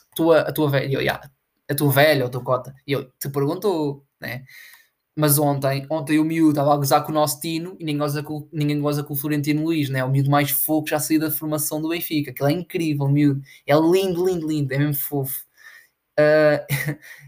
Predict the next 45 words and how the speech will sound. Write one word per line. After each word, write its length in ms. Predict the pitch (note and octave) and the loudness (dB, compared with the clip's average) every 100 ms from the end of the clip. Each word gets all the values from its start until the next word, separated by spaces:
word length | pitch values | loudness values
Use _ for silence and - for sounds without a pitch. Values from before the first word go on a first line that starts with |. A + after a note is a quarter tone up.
| _ _ - C#3 | _ _ -4 0
e 140 | F3 D3+ | 0 0
depois 160 | D#3 | 0
estava 180 | D3+ D#3 | 2 2
a 40 | D3+ | 4
falar 240 | D#3+ D#3 | 4 4
mal 160 | D3+ D3 | 4 2
dele, 160 | D#3 | 0
"Ah, 180 | F#3+ - - - | -2 -4 -10 -10
o 100 | E3 | 0
senhor 260 | C#3+ F3 E3 | 0 0 -2
cento 200 | E3+ D#3 | -4 -4
e 80 | D#3+ | -4
vinte 220 | D#3+ D3+ | -4 -6
milhões 400 | D3 C#3+ D3 C#3+ | -4 0 2 0
e 40 | C#3 | 0
não 80 | C3+ | 0
sei 140 | C#3 | 0
o 20 | |
quê", 80 | C3+ | -2
porque 100 | C3+ | -4
ele 60 | C#3 | -2
tinha 120 | C#3+ | -2
sido 180 | C#3 C3+ | -2 -6
emprestado 260 | C3 C3+ | -4 -4
para 80 | C3+ | -4
o 20 | B2+ | -8
Retafe. 360 | A#2+ B2 B2 - _ _ _ _ _ - | -8 -10 -10 -16 _ _ _ _ _ -2
E 40 | |
eu, 100 | C#3+ | -2
"Quem?" 300 | - C#3+ A#2 | 2 0 0
E 80 | B2+ | -2
ele, 140 | C3+ - | -4 0
"O 80 | - | 2
Florentino, 640 | F3+ E3 D#3 C3+ D3 D3 | 4 4 0 0 2 4
não 100 | D3 | 2
sei 160 | C#3+ C#3+ | 0 0
quem, 100 | D3 | 0
não 60 | |
sei 120 | C#3 C#3+ | 0 0
quantos", 200 | D3 C#3 | 2 0
e 40 | |
eu, 100 | D3 | -2
"Te 100 | - | -2
perguntou!" 960 | F#4+ E4 A4 G4 F#4 E4 E4 D4 - F4 E4+ C#4 D#4 A#4+ B4+ G4 F#4 - | 2 6 6 6 8 10 10 6 2 -2 0 0 -2 -6 -8 -12 -16 -10
<laughs> 800 | C#3 - - - C#3+ - - | -8 -8 -14 -14 -14 -12 -16